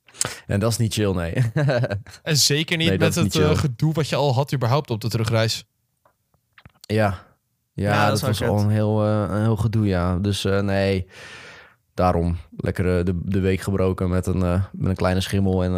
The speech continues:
Speaker 1: eh, weer een ervaring rijker, laten
Speaker 3: De
Speaker 1: we het zo
Speaker 3: week
Speaker 1: maar
Speaker 3: ge-,
Speaker 1: zeggen.
Speaker 3: de week gebroken met een paddo.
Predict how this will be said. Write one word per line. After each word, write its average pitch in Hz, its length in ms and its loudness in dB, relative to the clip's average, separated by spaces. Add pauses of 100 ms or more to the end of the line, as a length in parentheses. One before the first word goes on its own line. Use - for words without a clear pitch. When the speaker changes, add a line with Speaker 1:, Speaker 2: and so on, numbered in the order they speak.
(120)
Speaker 1:
eh, 90 60 0 (520)
weer 107 160 -2
een 107 80 0
ervaring 104 440 0
rijker, 101 420 -2 (200)
laten - 0 -
Speaker 3:
De 95 80 0
Speaker 1:
we 90 60 0
het 135 80 -2
zo 135 80 2
Speaker 3:
week 139 80 2
Speaker 1:
maar 95 100 0
Speaker 3:
ge-, 92 40 2 (100)
Speaker 1:
zeggen. - 100 -4
Speaker 3:
de 139 100 -2 (100)
week 147 120 4
gebroken 147 440 -4
met 151 140 -4
een 147 100 -8
paddo. 143 420 -4